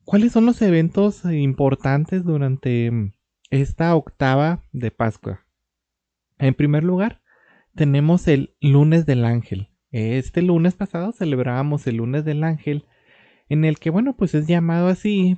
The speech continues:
precisamente porque es cuando se recuerda al ángel que se aparece en el sepulcro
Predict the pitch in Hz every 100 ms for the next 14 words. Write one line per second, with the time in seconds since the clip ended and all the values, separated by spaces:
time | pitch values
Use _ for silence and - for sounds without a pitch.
0 | - 139 - 135 147 147 147 147 156 143
1 | - _ 131 123 123 123 135 - 139 151
2 | 151 131 110 - 123 127 143 - - 123
3 | 120 120 139 - 190 196 147 - 135 127
4 | 120 - 120 113 - 165 180 - - 175
5 | 165 - 175